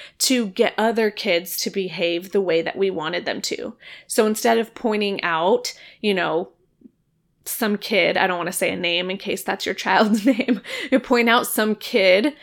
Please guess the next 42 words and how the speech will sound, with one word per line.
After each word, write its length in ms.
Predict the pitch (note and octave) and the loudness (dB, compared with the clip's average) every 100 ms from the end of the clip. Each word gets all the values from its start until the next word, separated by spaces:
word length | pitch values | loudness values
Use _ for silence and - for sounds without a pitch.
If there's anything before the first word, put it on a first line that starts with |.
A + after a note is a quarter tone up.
| - - | -20 -6
who's 340 | - A#3 G#3+ G3 | 0 2 2 2
misbehaving, 1200 | G3+ A3 - G#3+ F#3+ A3+ B3+ A3+ F3 F3+ G3+ A3 - - | 4 4 2 0 0 2 2 2 0 -2 -4 -6 -14 -2
you 140 | G#3+ | 2
would 120 | G#3+ | 2
just 280 | G3 G#3 G3+ | 2 0 0
say, 220 | F#3 E3+ | 2 2
like, 300 | F3 F3+ E3+ - | 2 0 -4 -8
"Oh, 240 | B3+ C4 | -8 -8
Susie, 560 | - - C#4 C#4+ A3+ - | -6 -2 -2 0 -2 -2
I 140 | G#3 | -4
love 440 | G#3 G3+ G#3 B3+ A#3 | -6 -4 -2 -2 -2
the 80 | |
way 160 | G#3+ G#3 | -2 -2
that 140 | G#3 | -2
you 100 | G3+ | -6
are 80 | F3+ | -10
sitting 400 | - - G3 F#3 | -8 -6 -6 -6
so 480 | - - F#3+ G3+ A3 | -8 -8 -2 0 0
quietly. 800 | - - F#3 G3+ A3 A#3 A#3+ B3 B3 | -4 -16 -10 -8 -4 -4 -4 -6 -4
Thank 240 | B3+ - | -6 -6
you." 300 | D#3+ - A3+ _ _ - - - | -10 -10 -12 _ _ -20 -16 -2
And 140 | G#3+ | 0
then 100 | G#3 - | 2 2
everybody 400 | A3 A#3+ G#3+ F#3+ | 4 4 4 2
else 200 | F#3 A3 | 2 -2
is 100 | G3 | -4
like, 240 | F3 - | -4 0
"Ooh, 340 | D#4+ D#4+ - - - - | 2 2 0 -10 -16 -14
she 280 | - - B3 | -6 -4 -2
got 160 | C4+ F#3 | -4 -6
a 60 | |
compliment. 500 | - F#3+ G3 G3 G#3+ - | -6 -8 -6 -4 -4 -4
I 160 | G#3+ | 0
want 160 | C#4+ F#3+ | 2 0
a 40 | |
compliment, 500 | F#3 F#3 F3 F#3+ G3 | -2 -6 -4 -4 -4
so 120 | - | -4
now 160 | F#3+ F3+ | -4 -4
I'm 200 | F#3+ B3+ | -2 0
gonna 180 | C#4 G#3+ | 2 0
sit 220 | - F3+ | -2 -6
quietly." 600 | - - F2+ - - - | -4 -6 -6 -6 -10 -12